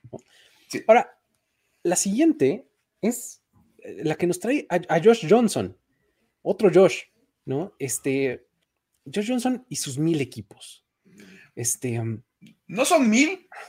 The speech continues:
Speaker 2: pero poquito le faltan para que sean mil.
Speaker 1: <laughs> O sea,
Speaker 2: O sea, estoy siendo un poquito exagerado, pero este
Speaker 1: o sea, eh, le dicen el mil equipos, ¿no? A Josh.
Speaker 2: Sí.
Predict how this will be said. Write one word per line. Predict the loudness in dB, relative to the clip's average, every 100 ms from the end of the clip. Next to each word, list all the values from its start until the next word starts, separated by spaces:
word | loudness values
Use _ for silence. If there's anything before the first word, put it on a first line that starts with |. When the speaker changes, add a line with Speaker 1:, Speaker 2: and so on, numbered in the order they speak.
| 0
Speaker 2:
pero | 2 4 4 0 -2 -2 0 4
poquito | 4 4 -4 4 6
le | 6
faltan | 6 4 4 4
para | 2 2
que | 0
sean | 2 2 2
mil. | -2 -4 -10
Speaker 1:
<laughs> | -16 _ -18 _ -6 -4 -4 -6 -10 -8
O | -4
sea, | -4
Speaker 2:
O |
sea, | -4
estoy | -4
siendo | -2 -2
un | 0
poquito | 0 -2 -2 -2
exagerado, | 0 4 6 6 2
pero | 2 2 2
este | 0 0 0 6
Speaker 1:
o |
sea, | 6 4 -6 _ _ -12
eh, | -12 -8 -10 2
le | 8 8
dicen | 8 4 4 4 2 -2
el | 2 2
mil | 2 2
equipos, | 2 0 -8 -10 -12 -20 _
¿no? | -10 -6
A | -2
Josh. | 0 0 -2
Speaker 2:
Sí. | -4